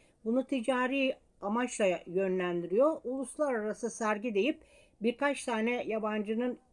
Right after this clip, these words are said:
ismiyle bazı resimler var. Onlar da sanat eseri olarak kabul edilir mi bilmiyorum, ben etmiyorum. Aa, bunları koyarak uluslararası sergi diye, e, şişiriyorlar. Ankara'ya da geldi geçenlerde bir tanesi. Bayanlardan birisi organize ediyor.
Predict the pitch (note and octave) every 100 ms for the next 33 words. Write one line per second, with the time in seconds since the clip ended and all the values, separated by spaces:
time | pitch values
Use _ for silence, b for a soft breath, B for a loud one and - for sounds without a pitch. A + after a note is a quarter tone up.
0 | - G3+ - B3 A3+ G#3+ A3+ - E3+ F#3+
1 | G#3 G#3+ G#3+ - _ - - _ G3+ G3+
2 | A3 A#3 A#3+ G3+ G3 G#3+ G#3 G3+ G3 F#3+
3 | G3+ - - G#3 G3+ G#3 F#3 G#3 G#3 G3
4 | F#3+ G3+ - b b _ G#3 G3+ G#3+ G3
5 | G3+ G#3 G3+ G3+ F#3+ A3 G3 D#3+ D#3+ E3
6 | E3+ F3 F3 E3+ D#3+ B3+ D#4+ - _ -
7 | - _ _ _ G3+ G3+ G3+ G3 A#3+ D4
8 | D#4 D#4 D#4+ B3+ A#3+ B3 C#4+ - C#4 C4
9 | D#4+ C#4+ C#4 B3+ - B3+ B3 B3+ G#3+ G#3+
10 | C4 C#4 _ _ F#3 G3+ G3+ F#3+ - A3
11 | - B3+ D4 G3+ F3+ D#4 - b b b
12 | A3 C4+ D4 C#4 B3 G#3 G3 F#3+ F3+ F3+
13 | F#3 F3+ F#3 F3 E3+ D#3+ E3+ E3+ F#3 E3
14 | E3 D#3 B3+ G#3+ F#3+ F3+ F3+ F3 E3+ F3
15 | F3+ F3 E3+ - G3 D#3+ D#3 D3+ C#3+ D3+
16 | C#3+ F#3+ D#4